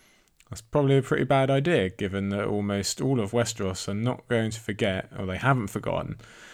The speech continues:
It's been less than twenty years since another king asked for exactly that, and then killed everyone who came. So they're probably not too keen to do that, especially given that this is, if they know Joffrey, they're very, they're definitely not keen,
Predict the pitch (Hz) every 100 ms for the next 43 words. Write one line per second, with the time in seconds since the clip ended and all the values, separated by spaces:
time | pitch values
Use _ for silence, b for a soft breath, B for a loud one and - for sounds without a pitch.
0 | B - 92 - 101 101 107 - 107 104
1 | - 107 95 101 117 98 92 98 - 101
2 | - - 98 160 196 - 87 87 85 -
3 | - - 92 - 92 - - 87 101 -
4 | 131 131 135 139 165 156 165 170 165 170
5 | 175 165 196 110 95 92 B B B B
6 | B - 120 110 110 107 107 101 _ _
7 | _ _ _ 160 151 175 165 165 - 170
8 | 170 165 156 165 175 - - - - 92
9 | - 98 98 98 98 95 92 - 95 -
10 | - _ _ _ _ _ - 85 98 98
11 | 123 143 143 139 151 160 214 b b b
12 | b - 90 101 117 107 104 127 113 107
13 | 104 123 120 123 156